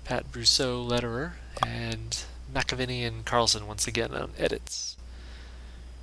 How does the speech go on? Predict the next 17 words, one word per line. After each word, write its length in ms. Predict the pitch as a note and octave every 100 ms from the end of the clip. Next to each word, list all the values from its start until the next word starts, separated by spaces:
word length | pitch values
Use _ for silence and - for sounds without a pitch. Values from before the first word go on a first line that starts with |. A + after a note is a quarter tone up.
| - - - - - - - - - - -
This 180 | - -
issue 220 | - A2+
begins 340 | A2+ A#2 A2
with 120 | A2+ -
the 160 | A2
briefest 680 | G#2 - E3 E3+ - A2 -
of 160 | A2 G#2+
recaps. 580 | A2 - G#2 G#2 - A2
Mano 260 | A2 A2
uses 380 | G#2+ G#2+ G#2+ G#2
the 240 | G#2+ G#2 G#2
destructive 560 | A2 - A#2 A#2+ A2
power 240 | A#2+ A#2 A2+
of 60 |
his 160 | A#2 -
hand 260 | B2 A#2+ A#2
to 220 | G#2